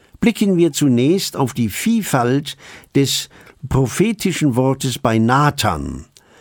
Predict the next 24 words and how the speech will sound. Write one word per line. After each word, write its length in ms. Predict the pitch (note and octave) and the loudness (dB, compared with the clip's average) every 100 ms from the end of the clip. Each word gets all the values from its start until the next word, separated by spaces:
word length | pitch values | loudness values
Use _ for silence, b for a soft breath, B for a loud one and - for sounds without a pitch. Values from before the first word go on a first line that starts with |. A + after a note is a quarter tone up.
| b b b b b | b b b b b
Am 340 | - G2 E2+ F2 | 0 0 0 0
Hofe 460 | F3+ G#3 - F3+ | 0 0 0 0
des 240 | B2+ G2 - | 0 -4 0
Königs 580 | C#3+ C#3+ A#2 G2 - - | 2 2 2 -2 -6 -2
Davids 840 | C3 C3 - D3+ C3+ C#3 - - | 0 0 0 0 0 -4 -10 -10
wirkt 520 | F#2 B2 C3+ C#3 - F#2 | -2 0 0 -2 -6 -4
Nathan. 800 | G#2 G2 F2+ E2+ C#2 C#2+ D2+ - _ b b b b b | 0 -2 -2 -6 -6 -10 -14 -18 _ b b b b b
Er 140 | C#3+ | -2
ist 260 | F3+ E3 - | 0 -4 -2
Berater 500 | E3 F3 F#3+ D3 G#2+ | -2 0 -2 -2 -4
des 240 | E2+ E2 | -6 -8
Königs. 800 | - G2+ F2 D2 C2+ - - - _ _ B B B - | -6 -4 -4 -6 -8 -10 -12 -16 _ _ B B B 0
In 160 | D#3+ | 0
zweite 540 | C#3 D#3+ F#3 G#3+ - E3+ | 0 -2 0 -2 0 -2
Samuel 560 | C#3+ E3 G3+ F#3 D3 | 0 0 0 0 0
sieben 400 | A2 C3+ G#3+ G#3 | 0 0 0 0
wird 160 | G3 - | 0 0
von 160 | E3 | 0
ihm 180 | E3+ F3 | 0 0
berichtet, 580 | D3+ C3+ D3 - G#3+ F3 | 0 0 -2 -2 -4 0
dass 220 | E3 D#3 | -2 -2
er 240 | - D#3+ D3+ | -2 -2 0
Gottes 480 | D3+ F3 F#3+ D3+ | -2 0 -2 -2
Wort 420 | A#2+ B2 D3 F3+ | 0 2 2 -2